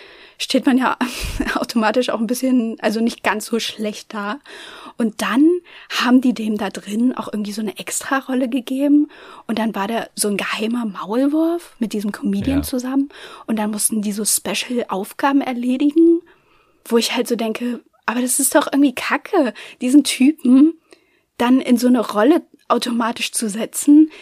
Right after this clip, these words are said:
Speaker 1: die ja irgendwie funny ist und wo dann die Leute so denken, „Ah, hoffentlich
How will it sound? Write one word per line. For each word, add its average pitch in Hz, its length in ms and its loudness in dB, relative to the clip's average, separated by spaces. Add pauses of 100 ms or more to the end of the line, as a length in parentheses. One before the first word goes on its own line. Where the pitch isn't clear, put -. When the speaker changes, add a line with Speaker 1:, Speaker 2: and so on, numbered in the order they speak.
(120)
Speaker 1:
die 254 120 0
ja 254 180 2
irgendwie 269 500 2 (280)
funny 294 500 6 (220)
ist - 220 -10 (220)
und 226 120 0
wo 233 60 2
dann 240 160 0
die 226 80 -2
Leute 240 280 -2
so 233 220 -4
denken, 226 400 -4
„Ah, 220 240 -6
hoffentlich 302 460 4